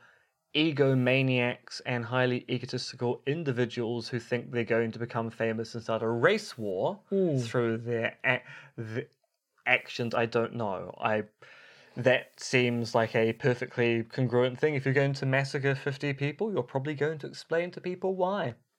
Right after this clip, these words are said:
Speaker 2: Hmm.
Speaker 1: So we just
Speaker 2: Um,
Speaker 1: all right, so we, and we actually didn't talk about this in the main ep-, episode. This event was planned for two years,
Speaker 2: Yes.
Speaker 1: according to
Speaker 2: Hmm.
Speaker 1: the manifesto.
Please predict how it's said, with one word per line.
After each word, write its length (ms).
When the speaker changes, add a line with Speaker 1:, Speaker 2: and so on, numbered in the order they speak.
Speaker 2:
Hmm. 400
Speaker 1:
So 100
we 80
just 160
Speaker 2:
Um, 260
Speaker 1:
all 80
right, 160
so 120
we, 160
and 180
we 140
actually 220
didn't 160
talk 140
about 280
this 340
in 240
the 500
main 540
ep-, 220
episode. 560
This 140
event 220
was 120
planned 300
for 60
two 240
years, 500
Speaker 2:
Yes. 140
Speaker 1:
according 440
to 300
Speaker 2:
Hmm. 300
Speaker 1:
the 80
manifesto. 960